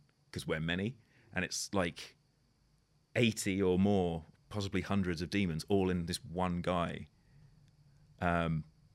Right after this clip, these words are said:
so Jesus exorcises him, and they all go into, like, this flock of pigs, and then the pigs run over a cliff.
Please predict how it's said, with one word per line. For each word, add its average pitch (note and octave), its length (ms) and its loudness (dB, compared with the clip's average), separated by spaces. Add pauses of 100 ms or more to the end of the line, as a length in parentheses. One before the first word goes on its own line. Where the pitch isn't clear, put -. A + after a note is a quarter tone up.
(300)
so F2 180 2
Jesus F#2 360 2
exorcises E2 640 0
him, D2 260 -4 (240)
and F2 100 0
they F2 40 4
all F2+ 100 4
go F2+ 180 2
into, F2 180 -2
like, F2+ 80 -2
this F2 100 -8
flock - 240 -4
of - 80 -8
pigs, G2+ 260 0
and E2 100 -2
then E2 100 -2
the E2 80 -2
pigs E2+ 240 -2
run E2+ 140 -4
over E2 200 -2
a E2 40 -6
cliff. - 260 -4